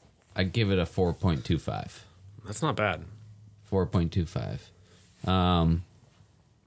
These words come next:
Speaker 1: I P A rating list, I probably got, I'd say three, maybe four I P As above this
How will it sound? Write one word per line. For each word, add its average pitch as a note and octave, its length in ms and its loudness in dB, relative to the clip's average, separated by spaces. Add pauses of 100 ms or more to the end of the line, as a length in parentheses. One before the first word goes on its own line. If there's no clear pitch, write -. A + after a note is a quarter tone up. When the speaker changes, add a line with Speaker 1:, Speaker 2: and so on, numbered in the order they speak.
(340)
Speaker 1:
I F#2+ 160 4
P G2+ 260 4
A B2 260 4
rating C3+ 580 4
list, C#3 480 0 (380)
I F#2 80 2
probably G2+ 500 2
got, F2 480 0 (1900)
I'd A2 160 0
say F#2+ 380 2 (960)
three, G2 480 2
maybe F#2+ 380 2
four F2+ 400 0
I D2+ 120 2
P F2 200 -2
As D2 160 0
above C#2 340 -2
this - 460 -10